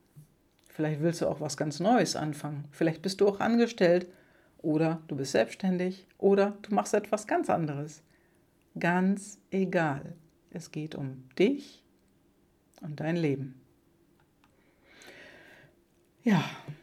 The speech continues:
und das ist auch völlig egal, in welcher Branche du tätig bist.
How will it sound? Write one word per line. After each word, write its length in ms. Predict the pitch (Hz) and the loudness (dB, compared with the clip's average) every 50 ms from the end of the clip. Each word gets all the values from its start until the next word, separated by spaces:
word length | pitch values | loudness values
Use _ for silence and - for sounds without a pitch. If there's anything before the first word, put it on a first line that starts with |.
| - - _ _ - - | -20 -20 _ _ -16 -6
und 160 | - 190 165 - | -4 -4 0 0
das 180 | 147 165 160 | 0 0 0
ist 160 | 180 165 - | -2 0 2
auch 140 | 170 160 160 | 0 0 0
völlig 320 | - - 185 180 175 165 - | 2 2 2 2 2 0 -2
egal, 260 | 160 - 160 160 160 | 0 0 2 2 2
in 140 | 156 156 147 | 2 0 0
welcher 260 | 151 151 - 160 151 | -2 -2 0 -2 -2
Branche 440 | 139 139 143 147 180 196 - 170 143 | -2 -2 -2 0 0 2 2 0 -2
du 100 | - 139 | -4 -8
tätig 500 | - - - 147 135 - 185 - - - | -10 -6 -4 -4 -4 -4 -6 -10 -10 -10
bist. 380 | - - 123 - - - - | -10 -10 -10 -10 -14 -18 -20